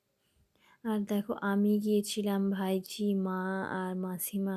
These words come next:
আর গিয়েছিল জেঠিমা। এই যে আমরা প্রায় রাজনগর বাজারে চলে এসেছি। আর জেঠিমার একটু দাদাদের সঙ্গে দরকার ছিল, তাই দাদাদের দোকানে গিয়েছিল। তারপরে দেখো, এই যে আমরা মেলার মধ্যে চলে এসেছি। উম, কি সুন্দর করেছে না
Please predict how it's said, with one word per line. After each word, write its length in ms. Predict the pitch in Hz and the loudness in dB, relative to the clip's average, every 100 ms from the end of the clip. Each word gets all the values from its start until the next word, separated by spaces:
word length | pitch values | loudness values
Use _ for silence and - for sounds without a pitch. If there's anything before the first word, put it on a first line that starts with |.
| - | -2
আর 180 | 185 190 | -4 -2
গিয়েছিল 380 | 185 185 180 226 254 | -2 -2 -2 -4 -2
জেঠিমা। 420 | 226 190 180 175 - - - - | -2 -4 -8 -10 -12 -20 -20 -4
এই 100 | 240 226 | 0 2
যে 80 | 240 | 2
আমরা 180 | 226 220 | 2 0
প্রায় 240 | 226 208 | 0 2
রাজনগর 440 | 202 196 202 214 208 | 2 2 2 0 0
বাজারে 380 | 196 196 202 | 0 2 0
চলে 260 | 208 202 196 | 0 -2 0
এসেছি। 340 | 208 220 214 214 220 - - _ | 2 0 0 -6 -8 -16 -18 _
আর 140 | 196 185 | -2 -2
জেঠিমার 440 | 202 202 214 202 | -2 0 2 2
একটু 180 | 208 214 | 2 0
দাদাদের 560 | 202 190 196 202 208 208 | 0 0 0 0 0 0
সঙ্গে 300 | 214 202 190 | -2 0 2
দরকার 340 | 190 196 208 | 0 0 -4
ছিল, 180 | - 196 190 | -4 -4 0
তাই 180 | 196 | 0
দাদাদের 420 | 190 185 185 190 190 | 0 0 0 -2 -2
দোকানে 340 | 180 180 185 185 | -4 -2 -4 -2
গিয়েছিল। 400 | 170 170 - 196 208 | -4 -4 -6 -10 -6
তারপরে 300 | 202 208 208 | -4 0 0
দেখো, 200 | 208 226 | 0 2
এই 140 | 208 | 2
যে 120 | 202 190 | 2 0
আমরা 200 | 190 190 | 0 -2
মেলার 320 | 185 185 185 | -2 -2 -2
মধ্যে 260 | 185 190 202 | -2 -2 -4
চলে 260 | - 180 185 | -4 -2 -4
এসেছি। 260 | 175 - 233 - - - - | -4 -12 -14 -16 -20 -20 -12
উম, 220 | 233 - 208 | -8 0 0
কি 160 | 226 220 | 0 -2
সুন্দর 340 | 220 208 214 | 0 2 2
করেছে 360 | 208 208 208 | 2 0 2
না 100 | 220 | 0